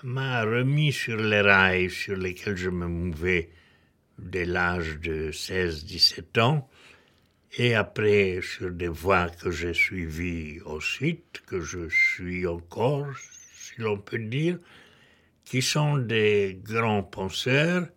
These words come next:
qui n'étaient pas, à l'époque, souvent à leur époque, des professeurs de philosophie. Héraclite est quelqu'un qui m'a fasciné très fort.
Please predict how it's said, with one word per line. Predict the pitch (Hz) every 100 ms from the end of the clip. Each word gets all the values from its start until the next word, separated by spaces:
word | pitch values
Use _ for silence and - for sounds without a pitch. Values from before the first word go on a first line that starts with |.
| _ _ _ _ _ _
qui | - - 147 151 156 151 131
n'étaient | 107 113 120 120 117 -
pas, | - 117 139 147 143 135 131 123 - -
à | 85 80
l'époque, | 82 - 127 147 - - - -
souvent | - - 98 101 95
à | 90
leur | 87 85
époque, | 85 - 123 135 - _ _ _ _ _ _
des | 110 117 131 135
professeurs | - - 120 127 127 - 135 127
de | 127
philosophie. | - 131 127 135 - 113 92 80 - - - _ _ _ _ _ _ -
Héraclite | 113 113 - 131 135 127 131
est | 113
quelqu'un | - 107 - 110 107
qui | - 104
m'a | 104 98
fasciné | - 87 - 113 104 107 107 101 92 87 85 85 85 - - _ -
très | 117 104
fort. | - 95 110 151 165